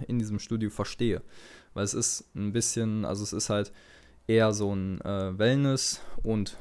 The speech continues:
Wohlfühlstudio, sag ich mal, mit Saunabereich et cetera. Und da sind natürlich nochmal andere Leute als in einem Clever Fit oder in einem Extra Fit.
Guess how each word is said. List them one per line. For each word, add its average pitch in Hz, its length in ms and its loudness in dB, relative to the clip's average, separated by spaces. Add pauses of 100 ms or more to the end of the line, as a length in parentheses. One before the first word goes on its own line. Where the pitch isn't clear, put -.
Wohlfühlstudio, 127 1160 4
sag 117 180 4
ich 113 100 -4
mal, 113 140 0
mit 98 140 -2
Saunabereich 110 640 2
et - 100 -10
cetera. 117 460 2 (680)
Und 104 300 -2
da 107 220 2
sind 110 300 0
natürlich 104 340 -4
nochmal 101 200 0
andere 104 200 0
Leute 101 320 -2
als - 160 -6
in 104 120 -4
einem 98 120 -4
Clever 110 260 2
Fit - 240 -8 (180)
oder 98 160 0
in 98 100 0
einem - 100 -4
Extra - 260 -4
Fit. - 300 -8